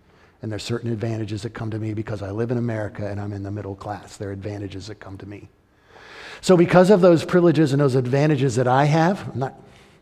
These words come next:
not claiming them for anybody else, but because I have them, I'm often blind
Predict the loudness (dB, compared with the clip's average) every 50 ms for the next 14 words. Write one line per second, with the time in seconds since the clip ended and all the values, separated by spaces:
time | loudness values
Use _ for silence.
0 | -20 -12 -10 -10 -10 -10 -6 -4 -2 0 0 2 2 0 0 0 0 0 0 2
1 | 2 4 2 2 2 -2 -4 -6 -4 -4 -4 -2 -2 -2 -2 -2 -2 -2 -2 -2
2 | -2 -2 -4 -6 -10 -16 -16 -16 -12 -6 -4 -2 0 2 2 2 2 2 2 2
3 | 2 2 2 2 2 2 0 0 -2 -2 -4 -6 -6 -8